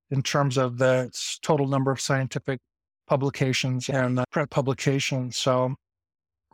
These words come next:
I, I'm not sure that's even possible to summarize things such that you, you could know enough to survive in the world that's coming. O-, on the other hand, I think that is, A I is, uh,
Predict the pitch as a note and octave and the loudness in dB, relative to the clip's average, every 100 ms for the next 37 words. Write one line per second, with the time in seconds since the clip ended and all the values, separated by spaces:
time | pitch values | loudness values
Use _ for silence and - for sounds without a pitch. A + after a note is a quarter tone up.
0 | C#3+ F3 F3+ F3+ F#3 F3 E3+ - E3 D3+ | -2 0 2 2 4 4 2 2 2 4
1 | C#3+ B2+ - - E3+ D3 C3+ - C#3+ D3+ | 2 0 -6 0 0 2 0 2 2 0
2 | - C3+ C3+ C3 - D#3+ C3+ C3 - _ | -2 -2 -2 -2 -2 0 0 -2 -8 _
3 | _ _ - D#3+ D3 C#3 C3+ B2+ B2+ C3 | _ _ 0 2 4 6 6 6 2 0
4 | - - C#3 C3+ B2+ - B2+ - - B2 | -6 -6 -2 -2 -2 0 0 -2 -4 -2
5 | B2 - B2 B2 B2 B2+ B2+ _ C3+ C3+ | -2 -4 -4 0 0 0 -4 _ -2 -2
6 | - C3+ A#2+ A#2 - D#3 D3 C#3+ C#3 C3 | -2 -2 -2 -2 -4 2 4 6 4 2
7 | B2+ A#2+ A#2 - - D#3 - C#3+ B2 C3 | 2 2 0 -6 -4 -2 0 0 2 2
8 | C3 C3 B2+ C3+ C3 B2+ B2+ B2+ C3+ B2+ | 4 2 2 -2 0 2 2 2 4 4
9 | A#2+ B2 - - C3+ C3 B2 B2 - _ | 4 0 0 -4 -2 -2 -6 -8 -16 _
10 | _ _ _ _ - E3 F3+ F#3+ F3+ F3 | _ _ _ _ -4 2 4 4 4 4
11 | F3+ G3 D#3+ D3+ D3 C#3+ - C#3+ C#3+ C#3 | 4 2 2 2 2 2 0 0 2 4
12 | D3+ F3 F3 - _ D3+ D3+ D3 D3 D3 | 4 2 0 -8 _ 0 2 4 4 2
13 | C#3+ E3+ - - D#3 | 2 0 -2 -4 -4